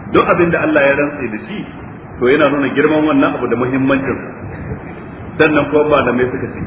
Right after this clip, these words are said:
a cikin rantsuwa da waɗannan al'amurra, akwai kuma tunatar da mutane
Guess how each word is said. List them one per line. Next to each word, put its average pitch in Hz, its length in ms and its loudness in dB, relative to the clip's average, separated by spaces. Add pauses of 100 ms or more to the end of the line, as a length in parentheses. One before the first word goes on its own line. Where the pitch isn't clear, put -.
(320)
a - 160 -4
cikin 147 360 2
rantsuwa 151 600 4
da 139 140 0
waɗannan 131 480 -4
al'amurra, 123 540 -4 (1600)
akwai 147 500 4
kuma 156 280 2
tunatar 151 580 2
da 135 180 -2
mutane 135 580 0